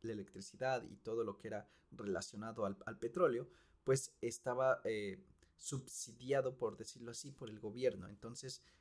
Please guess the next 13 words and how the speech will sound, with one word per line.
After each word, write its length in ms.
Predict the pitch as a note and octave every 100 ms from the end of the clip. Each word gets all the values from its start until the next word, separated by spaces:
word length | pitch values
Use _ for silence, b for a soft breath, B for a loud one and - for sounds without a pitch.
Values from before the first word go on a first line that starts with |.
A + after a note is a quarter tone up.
| _
el 180 | A#2 A#2
cos-, 380 | C3+ C3+ - -
el, 280 | A#2 A2 -
el 180 | A#2 A2
gasto 360 | B2 C#3+ C#3
de 60 | B2+
energía 440 | B2 C3+ D#3+ C#3+
o 80 | B2
la 80 | G2+
electricidad 640 | G2+ F#2+ G2+ - - D3 -
era 140 | B2
bastante 420 | B2+ A#2 - A#2+ C3+
barata 480 | C#3+ D#3+ - G3